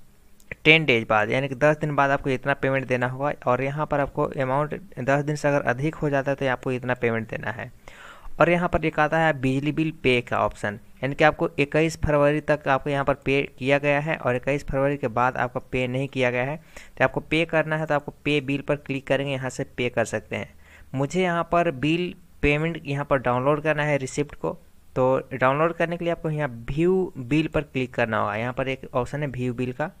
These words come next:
तो चलिए मैं इस पर क्लिक कर लेता हूँ। इस पर जैसे ही आप क्लिक करोगे तो यहाँ पर आपको पेज डाउनलोड होना स्टार्ट हो जाएगा।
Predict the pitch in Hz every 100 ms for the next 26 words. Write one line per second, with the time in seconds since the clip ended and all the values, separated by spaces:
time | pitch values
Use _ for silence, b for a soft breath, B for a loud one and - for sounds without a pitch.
0 | B B B B B - 127 - 147 175
1 | 175 165 160 160 - 135 131 - 113 107
2 | 110 123 143 165 143 143 147 170 160 160
3 | 165 160 151 139 147 143 135 139 147 135
4 | 123 135 - - 139 131 120 117 117 123
5 | 123 120 135 165 117 - 117 123 - 127
6 | 113 110 104 104